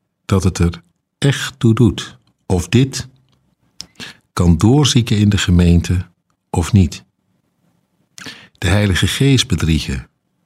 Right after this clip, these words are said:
Haaks op de bedoeling van de Heilige Geest je gang gaan.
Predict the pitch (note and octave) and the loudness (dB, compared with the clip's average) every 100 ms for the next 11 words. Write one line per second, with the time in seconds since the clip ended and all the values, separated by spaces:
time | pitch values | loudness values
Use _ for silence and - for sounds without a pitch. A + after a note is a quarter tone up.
0 | _ _ _ _ _ - - - - - | _ _ _ _ _ -20 -20 -20 -20 -20
1 | - - A2+ C3+ - - - - _ _ | -10 -4 -2 -2 -4 -4 -6 -12 _ _
2 | _ _ _ _ _ _ - F#2 F#2+ F2 | _ _ _ _ _ _ -6 -2 0 2
3 | G2+ A#2+ G#2+ - F#2 F2 F#2 F#2 F2 - | 2 4 2 2 0 2 0 2 0 -2
4 | - - - - - F2 - A2+ A#2+ - | -10 -18 -20 -18 -6 -4 -2 0 2 0
5 | - F#2+ F2 - A#2 G#2+ D2+ C2+ C2 | -4 -2 0 2 2 2 -2 -4 -8